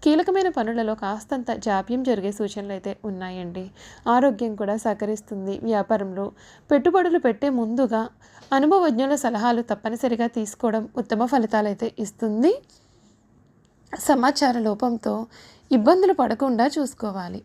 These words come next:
అభివృద్ధి కోసమే ఇష్టదేవత ఆరాధన విశేషమైన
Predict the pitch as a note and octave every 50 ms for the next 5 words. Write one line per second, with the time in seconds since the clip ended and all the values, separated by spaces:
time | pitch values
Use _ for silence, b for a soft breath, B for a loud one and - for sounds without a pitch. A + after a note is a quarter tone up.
0 | - B3 B3 G3+ A3+ A3+ G3+ F#3+ F3+ A3+ A#3+ A#3+ B3 A3+ G#3 A3 G#3+ G3+ G3+ G3+
1 | A3+ - B B B B B B B A#3+ A3+ G3+ - C4+ B3 A#3+ A3+ G#3 G3+ -
2 | G#3+ G#3 - A3 G#3+ G#3 G#3 G#3 G3 F3+ F#3+ G3+ G#3+ G#3 G#3 G#3 A3 B B B
3 | B B _ A#3 A#3+ A#3 B3 A#3 A3+ G#3+ A3+ G#3+ G3+ G3+ G3+ G3 F#3+